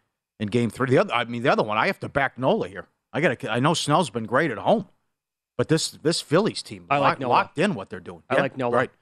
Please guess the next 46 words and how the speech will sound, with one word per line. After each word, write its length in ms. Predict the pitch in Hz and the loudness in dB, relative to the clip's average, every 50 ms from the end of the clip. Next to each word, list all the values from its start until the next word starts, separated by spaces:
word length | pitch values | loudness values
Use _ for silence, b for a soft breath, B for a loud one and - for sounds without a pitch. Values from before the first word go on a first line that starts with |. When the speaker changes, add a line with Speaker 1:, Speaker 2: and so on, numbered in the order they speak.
| _ _ _ _ _ _ _ _ _ - - _ - | _ _ _ _ _ _ _ _ _ -12 -10 _ 0
Speaker 2:
Uh, 40 | 135 | 2
I 160 | 135 131 143 | 2 4 2
would 140 | 160 160 147 | 2 2 2
watch 280 | 160 165 160 151 - | 2 2 2 2 2
out 180 | 170 160 147 - | 2 0 2 0
for, 200 | 147 147 143 139 | 0 2 4 4
uh, 100 | 127 - | 2 2
Soto 340 | - - 165 156 156 160 156 | 0 0 2 4 4 4 2
props 400 | 147 - - 160 151 127 - - | 2 2 2 2 0 0 -2 -2
today. 380 | - 147 139 139 143 147 143 - _ _ _ _ _ _ _ _ _ _ _ _ _ _ _ _ | 2 2 4 4 2 0 -2 -8 _ _ _ _ _ _ _ _ _ _ _ _ _ _ _ _
Boy, 180 | - 139 143 139 | 0 0 2 2
Soto, 420 | - - - 165 156 151 143 120 | 0 0 2 2 4 4 2 2
that 180 | 120 147 160 165 | 2 0 2 2
at 200 | 160 160 139 - | 2 0 2 2
bat, 320 | - - 190 143 151 - _ | 2 2 2 2 0 -2 _
I 60 | 156 | -2
mean, 160 | 151 156 151 143 | 0 0 2 4
that 140 | 165 180 | 4 2
was, 120 | 170 151 - - _ - - _ _ _ _ _ | 2 0 -4 -8 _ -20 -20 _ _ _ _ _
Soto 280 | - - 240 233 220 196 | 0 4 6 6 6 6
does 160 | 175 156 139 | 4 2 2
not 160 | 160 156 151 | 2 4 4
look 140 | 151 151 - | 4 4 2
like 140 | 156 139 120 | 2 2 2
that 160 | 147 135 127 | 2 2 4
very 240 | 139 139 135 131 127 | 4 4 4 4 4
often. 500 | 127 131 131 - - 127 120 117 120 127 | 4 4 2 0 -4 -8 -8 -8 -2 2
Wheeler 360 | 151 196 202 208 180 156 135 | 2 4 6 6 6 4 4
dominated 680 | 117 - - 175 165 180 175 165 151 139 131 131 123 | 2 0 2 2 2 4 2 2 2 2 2 0 -2
him 140 | 123 131 131 | -2 -4 -2
in 80 | 127 | 0
that 160 | 131 131 127 123 | 0 0 2 2
one 160 | 151 151 143 | 2 0 0
key 200 | - - 156 143 | -2 0 2 2
at 140 | 127 113 - | 2 2 2
bat 200 | 135 135 131 131 | 0 0 2 2
last 280 | 127 120 120 - - 135 | 0 -2 -2 -4 -6 -4
night 220 | 127 117 135 135 | -4 -4 -2 0
where 220 | 139 135 127 127 | 0 0 0 -2
Soto 320 | 120 - - 180 170 160 147 | -4 0 2 2 4 4 2
looked 200 | 131 131 127 - | 0 -2 -6 -8
silly 300 | - - 180 175 156 139 | -4 0 0 0 2 0
and 80 | 127 127 | -2 -2
he 80 | 123 | 0
knew 220 | 131 131 151 180 170 | 2 4 6 6 4
it. 160 | 143 - - | 4 0 -6